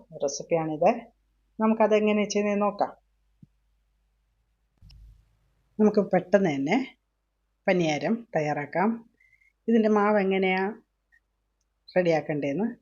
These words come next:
ഞാൻ ഇതിനു മുമ്പ് ഒരു വീഡിയോ ഇട്ടിട്ടുണ്ട്, അത് കണ്ടു നോക്കാം. പനിയാരം ചെയ്യുന്നതും മാവ് എങ്ങനെ അരയ്ക്കേണ്ടതെന്നും ഒക്കെ. അപ്പോൾ ഇതിന് മാവ് അധികം പുളിക്കേണ്ടതില്ല. അപ്പോൾ നമുക്ക് മാവെല്ലാം തയ്യാറായിട്ടുണ്ട്.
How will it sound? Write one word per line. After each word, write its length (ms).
ഞാൻ 200
ഇതിനു 160
മുമ്പ് 160
ഒരു 180
വീഡിയോ 300
ഇട്ടിട്ടുണ്ട്, 440
അത് 80
കണ്ടു 260
നോക്കാം. 300
പനിയാരം 460
ചെയ്യുന്നതും 480
മാവ് 280
എങ്ങനെ 320
അരയ്ക്കേണ്ടതെന്നും 680
ഒക്കെ. 180
അപ്പോൾ 240
ഇതിന് 240
മാവ് 280
അധികം 300
പുളിക്കേണ്ടതില്ല. 720
അപ്പോൾ 200
നമുക്ക് 300
മാവെല്ലാം 400
തയ്യാറായിട്ടുണ്ട്. 720